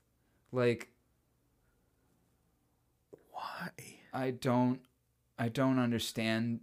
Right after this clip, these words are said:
Speaker 1: this. And I'm not asking for anyone out there to explain it to me. I'm not looking for, um,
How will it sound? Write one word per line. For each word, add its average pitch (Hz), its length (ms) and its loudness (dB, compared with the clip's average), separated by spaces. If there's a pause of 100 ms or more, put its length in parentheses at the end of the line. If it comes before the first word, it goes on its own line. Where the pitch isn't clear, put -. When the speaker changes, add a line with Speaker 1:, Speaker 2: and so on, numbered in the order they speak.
Speaker 1:
this. 127 400 0 (260)
And 151 260 2
I'm 160 240 2
not 165 160 6
asking 147 460 2
for - 80 -2
anyone 127 280 2
out 120 140 2
there 123 140 4
to 117 140 -4
explain 120 400 0
it 139 100 0
to 151 100 -2
me. 135 160 2
I'm 120 120 4
not 113 180 4
looking 113 320 2
for, 104 380 0 (1080)
um, 101 500 -2